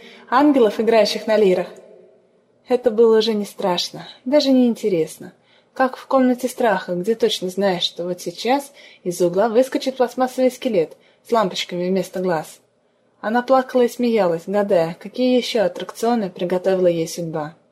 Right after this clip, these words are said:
Затем истерика прошла. Она сумела взять себя в руки и даже осмотреть ящики стола и шкафы.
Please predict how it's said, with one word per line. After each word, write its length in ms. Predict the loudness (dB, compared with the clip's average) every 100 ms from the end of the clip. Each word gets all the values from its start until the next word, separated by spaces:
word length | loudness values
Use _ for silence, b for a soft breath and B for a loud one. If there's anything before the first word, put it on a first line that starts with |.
| _ _ _ _ _ _ _ _ _
Затем 420 | -6 -4 0 0 0
истерика 400 | 0 0 0 -4
прошла. 560 | -4 -4 -4 -6 -8 b b b
Она 180 | -2 -2
сумела 360 | 0 0 2 0
взять 280 | 0 0
себя 220 | 0 0 2
в 40 |
руки 320 | 0 0 -4
и 40 | -2
даже 280 | 0 0
осмотреть 500 | -4 -4 -6 -4 -2
ящики 380 | 0 -2 -4 -10
стола 440 | -8 -4 -2 -2 -2
и 60 |
шкафы. 520 | -4 -6 -6 -6 -8